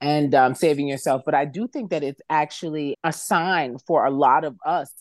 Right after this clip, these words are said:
out here to pay attention and start going back to the creator, going back to our ancestors.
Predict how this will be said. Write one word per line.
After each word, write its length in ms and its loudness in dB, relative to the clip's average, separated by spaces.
out 240 -6
here 460 -4
to 160 -6
pay 260 0
attention 540 -4
and 140 -6
start 340 2
going 280 0
back 280 0
to 100 -6
the 120 -6
creator, 480 0
going 380 2
back 300 4
to 120 -4
our 100 2
ancestors. 840 -4